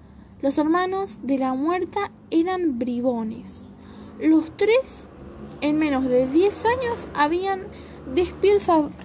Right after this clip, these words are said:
despilfarrado los bienes que heredaron sus padres. Actualmente, sus medios de vida no eran del todo satisfactorios. Juan trabajaba como ayudante de un pro-,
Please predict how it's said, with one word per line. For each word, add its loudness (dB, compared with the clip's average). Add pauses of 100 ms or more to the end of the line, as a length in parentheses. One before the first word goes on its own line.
(140)
despilfarrado 0 (1400)
los 0
bienes 2
que -4
heredaron 2
sus -6
padres. -8
Actualmente, -2 (440)
sus -4
medios 0
de 2
vida 2
no 0
eran 2
del 2
todo 0
satisfactorios. -10 (520)
Juan -4
trabajaba 6
como 2
ayudante 2
de 2
un 4
pro-, 2